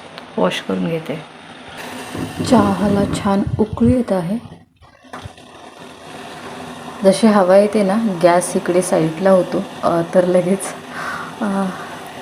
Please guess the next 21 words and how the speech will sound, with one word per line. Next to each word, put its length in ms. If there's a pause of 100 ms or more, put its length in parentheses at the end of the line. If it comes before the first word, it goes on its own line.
उकळी 240
यायची 260
बंद 300
होते. 400 (1000)
गॅस 300
फास्ट 420
आहे 220
बरं. 220 (3500)
मी 80
म्हटलं 260
मुंबईला 460
घेता 300
येतील 280
ना, 100
गावी 300
काही 160
मिळत 340
नाही 180
लवकर, 380
अ, 300
जवळ 340